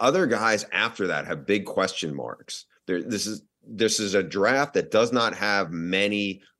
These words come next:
big receivers. Quentin Johnston from T C U is the one guy who has really good size, and he looks like Calvin Johnson compared to most of these little slots. But he has some issues with drops,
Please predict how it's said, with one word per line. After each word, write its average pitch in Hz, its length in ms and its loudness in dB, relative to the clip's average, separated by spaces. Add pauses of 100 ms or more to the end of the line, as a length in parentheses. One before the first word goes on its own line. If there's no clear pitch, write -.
(120)
big 98 240 2
receivers. 90 840 0 (420)
Quentin 123 300 2
Johnston 110 560 2
from 101 180 -2
T 107 200 -4
C 110 180 -2
U 104 220 2
is 104 320 2
the 98 140 2
one 98 500 2
guy 78 640 0 (560)
who 98 140 -2
has 92 340 2
really 95 340 2
good 85 260 -2
size, 69 760 0
and 87 100 -8
he 92 80 -2
looks 107 280 0
like 87 160 -2
Calvin 101 500 0
Johnson 76 480 -6
compared 85 320 -2
to 82 60 -2
most 82 300 -2
of 87 60 -8
these 80 220 -6
little 82 220 -2
slots. 82 680 -2 (520)
But 110 580 2
he 98 220 -4
has 98 300 0
some 127 160 2
issues 98 340 -2
with 107 180 -2
drops, 76 760 -4